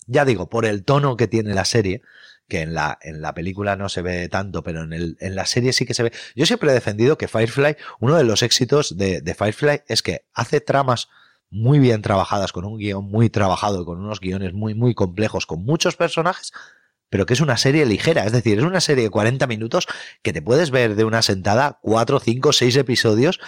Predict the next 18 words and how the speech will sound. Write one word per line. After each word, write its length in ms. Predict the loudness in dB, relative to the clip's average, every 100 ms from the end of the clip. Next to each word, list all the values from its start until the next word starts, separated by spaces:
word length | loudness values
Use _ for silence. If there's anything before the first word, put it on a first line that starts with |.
| -18 -20 -20 _
porque 360 | 0 2 2 0
no 180 | 0 -2
te 140 | -2
cansas 400 | -2 -2 0 0
de 120 | 0
ella 180 | 2 2
y 60 | 2
no 200 | 2 2
te 80 |
obliga 260 | 2 4 2
a 60 | 2
pensar 380 | 0 0 -2
mucho, 340 | -2 -2 -2 -2
no, 160 | -2 -2
no 220 | 0 0
es 100 | 0
muy 280 | -2 0 0
exigente 680 | 0 -2 0 -2 -2 -4